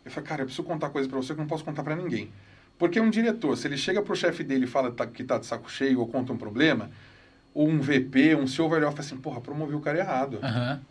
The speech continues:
Speaker 1: Como é que o cara tá com medo? Como é que o
Speaker 2: Sim.
Speaker 1: cara tá chorando? Como é que o cara tá, tá, tá desconfortável?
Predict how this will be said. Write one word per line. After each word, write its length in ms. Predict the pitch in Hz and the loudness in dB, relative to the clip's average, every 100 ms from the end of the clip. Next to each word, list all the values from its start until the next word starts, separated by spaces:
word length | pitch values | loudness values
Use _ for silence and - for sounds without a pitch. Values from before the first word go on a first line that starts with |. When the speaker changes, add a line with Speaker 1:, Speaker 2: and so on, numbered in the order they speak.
| - - | -20 -8
Speaker 1:
Como 160 | 139 | -4
é 40 | 190 | -4
que 80 | |
o 60 | 135 | -4
cara 220 | - 120 | -4 -6
tá 240 | - - - | -6 -8 -6
com 120 | 151 | -6
medo? 360 | 127 135 107 - | -4 -4 -8 -10
Como 160 | - 180 | -6 -4
é 60 | |
que 80 | 175 | 0
o 40 | 170 | 2
Speaker 2:
Sim. 60 | |
Speaker 1:
cara 200 | 175 151 | 6 4
tá 160 | 135 143 | 4 0
chorando? 560 | - 165 131 135 123 117 | 2 2 4 4 4 0
Como 120 | 165 | -4
é 60 | 185 | -4
que 80 | |
o 40 | 170 | -2
cara 240 | 175 170 | 2 2
tá, 360 | 160 165 139 - - - - | 4 6 6 4 -6 -20 0
tá, 220 | 151 135 | 2 2
tá 720 | 131 151 143 131 123 113 104 107 | 4 6 8 8 6 0 -4 -8
desconfortável? 800 | - 185 180 160 147 117 104 | -2 0 2 4 6 6 4